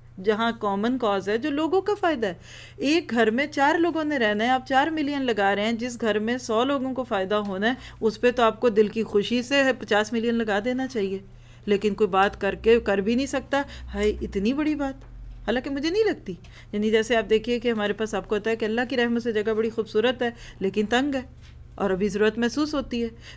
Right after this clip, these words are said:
तो कभी मार्केट में कोई चीज़ आती है और कोई दिखाता है, तो मुझे वो रकम तो कुछ भी नहीं लगती वल्लाही,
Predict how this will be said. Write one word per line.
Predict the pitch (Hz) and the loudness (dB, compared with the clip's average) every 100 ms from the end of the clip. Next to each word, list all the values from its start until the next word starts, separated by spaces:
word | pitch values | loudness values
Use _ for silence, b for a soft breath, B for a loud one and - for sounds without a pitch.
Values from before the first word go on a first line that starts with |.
| - | -6
तो | |
कभी | 285 262 247 302 | 0 2 2 2
मार्केट | 262 226 233 254 | 2 0 -2 -6
में | 269 | -6
कोई | 269 | -4
चीज़ | 269 247 240 | -4 -4 0
आती | 208 - 214 | 0 0 -2
है | 240 | -2
और | 254 | -2
कोई | 262 | -4
दिखाता | 240 247 202 190 226 | -4 -4 -2 -2 -2
है, | 254 | -2
तो | 285 285 | -2 -2
मुझे | 240 214 294 | 0 2 0
वो | 320 | 2
रकम | 339 302 311 | 0 0 -2
तो | 311 | -2
कुछ | 320 | -2
भी | 320 | 0
नहीं | 381 403 | 0 0
लगती | 311 - 233 | -2 -2 -2
वल्लाही, | 214 208 262 247 | 0 0 -2 -6